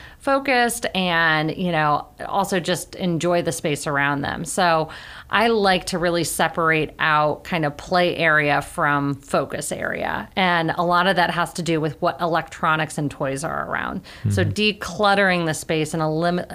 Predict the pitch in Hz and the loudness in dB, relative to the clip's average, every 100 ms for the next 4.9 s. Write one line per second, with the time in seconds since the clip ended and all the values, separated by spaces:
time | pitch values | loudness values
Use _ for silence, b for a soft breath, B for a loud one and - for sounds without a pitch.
0 | - 180 202 202 180 156 147 - - 165 | -4 0 2 2 2 2 0 -4 -4 -2
1 | 160 156 147 143 151 135 135 - - - | 0 0 0 -2 -2 -2 -4 -8 -12 -6
2 | 185 165 165 151 143 151 147 - 160 139 | -2 0 0 0 0 -2 -2 -4 -2 -2
3 | 139 - B B B 185 160 156 147 139 | -2 -4 B B B -4 -2 0 0 -2
4 | 139 151 - 147 143 139 135 131 127 | -2 -4 -2 -2 0 0 0 0 -2